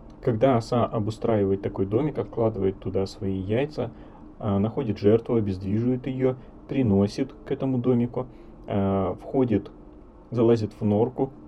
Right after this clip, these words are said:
внутри домика всё осматривает, вылазит, а, за усик затягивает вот эту парализованную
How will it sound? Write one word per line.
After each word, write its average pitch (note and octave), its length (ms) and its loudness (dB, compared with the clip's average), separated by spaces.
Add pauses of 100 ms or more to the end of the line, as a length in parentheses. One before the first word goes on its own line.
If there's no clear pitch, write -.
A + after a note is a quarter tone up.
(300)
внутри A#2 440 0
домика A2 360 4
всё G#2 220 -2
осматривает, A2+ 760 -2 (340)
вылазит, A2 560 2 (600)
а, G2+ 400 0
за A#2+ 160 2
усик B2+ 500 0
затягивает G2+ 800 -2
вот G2 140 -4
эту G2 180 -2
парализованную F#2+ 1000 -2